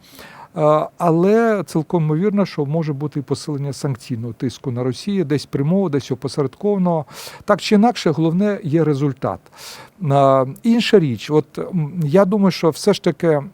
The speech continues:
е, і Путін, і Трамп не будуть спалювати всі містки комунікації між собою. Вони спробують відновити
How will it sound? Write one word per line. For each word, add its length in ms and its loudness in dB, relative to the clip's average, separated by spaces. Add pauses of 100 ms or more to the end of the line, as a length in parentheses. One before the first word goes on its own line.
(100)
е, 260 0 (500)
і 240 4 (300)
Путін, 460 0 (120)
і 80 2
Трамп 440 2 (100)
не 180 4
будуть 320 0
спалювати 540 -2
всі 320 0
містки 420 -4
комунікації 760 -2
між 180 -6
собою. 560 -2 (580)
Вони 340 4
спробують 880 4
відновити 800 0